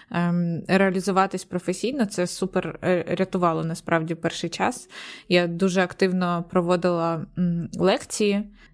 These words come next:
е, про мистецтво міст воєн-, які якби являються епіцентрами війни, е, сьогодні, і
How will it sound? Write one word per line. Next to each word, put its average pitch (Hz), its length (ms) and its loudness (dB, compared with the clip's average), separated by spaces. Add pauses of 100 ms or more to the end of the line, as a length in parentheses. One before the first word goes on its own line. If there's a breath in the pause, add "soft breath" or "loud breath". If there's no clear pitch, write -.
(160)
е, 190 260 4
про 208 760 2
мистецтво 202 840 2
міст 190 540 -2
воєн-, 180 800 2
які 185 340 2
якби 175 720 2
являються 175 600 0
епіцентрами 175 680 0
війни, 170 580 0
е, 170 520 -2
сьогодні, 202 760 0 (120)
і 180 480 2